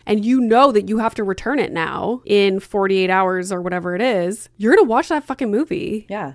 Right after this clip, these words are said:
Speaker 2: You made room on your calendar. Like, that's a thing that you're doing.
Speaker 1: Yeah. It's so sad. And I'm trying to live my life
Speaker 2: Yeah.
Speaker 1: more like that now. Like,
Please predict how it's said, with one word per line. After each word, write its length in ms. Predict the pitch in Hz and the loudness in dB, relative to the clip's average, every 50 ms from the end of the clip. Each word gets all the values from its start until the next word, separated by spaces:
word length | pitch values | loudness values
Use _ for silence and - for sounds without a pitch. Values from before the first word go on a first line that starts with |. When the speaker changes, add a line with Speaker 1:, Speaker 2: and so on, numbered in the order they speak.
| 139 _ | -16 _
Speaker 2:
You 140 | - 165 170 | -12 -10 -8
made 220 | 190 220 240 240 175 | -6 -6 -6 -4 -4
room 200 | 160 185 202 208 | -4 -4 -4 -6
on 120 | 190 175 | -8 -10
your 80 | 156 151 | -10 -12
calendar. 580 | - 175 175 196 208 202 170 135 - - 131 - | -10 -10 -10 -10 -10 -10 -12 -12 -12 -14 -14 -10
Like, 180 | - 147 151 - | -8 -8 -8 -6
that's 320 | 156 160 175 170 - - | -8 -8 -8 -10 -14 -10
a 100 | - 180 | -10 -10
thing 300 | 180 - 190 196 208 214 | -8 -8 -8 -8 -6 -6
that 200 | 196 170 143 - | -6 -6 -6 -4
you're 280 | 143 143 156 165 180 190 | -4 -2 -2 -2 -2 -4
doing. 380 | 165 151 156 170 175 139 - - - | -6 -8 -8 -8 -8 -10 -14 -14 -10
Speaker 1:
Yeah. 500 | 220 277 349 381 349 269 214 185 - - 202 - _ _ - | -10 -8 -6 -6 -6 -6 -6 -8 -10 -12 -16 -18 _ _ -8
It's 180 | - 269 - - | -6 -6 -6 -8
so 280 | - - 254 277 359 | -8 -6 -4 -4 -4
sad. 320 | 392 - 262 269 254 202 - | -4 -2 -2 -2 -2 -2 -2
And 100 | 190 208 | 0 0
I'm 100 | 226 233 | 0 0
trying 240 | - - - 277 427 | 0 0 0 0 2
to 60 | 480 381 | 0 0
live 120 | 254 220 | 0 0
my 140 | 226 247 240 | 0 0 0
life 280 | 233 208 190 208 196 185 | 2 2 0 0 -2 -2
Speaker 2:
Yeah. 80 | 202 196 | -4 -4
Speaker 1:
more 400 | 196 196 202 202 208 208 208 202 | 2 2 4 4 4 4 2 2
like 200 | 190 175 170 - | 0 -2 -4 -4
that 200 | 175 170 - - | -6 -6 -6 -4
now. 260 | - 165 151 - - - | -4 -6 -6 -6 -6 -4
Like, 340 | 202 208 202 196 180 - | 0 2 2 2 0 -4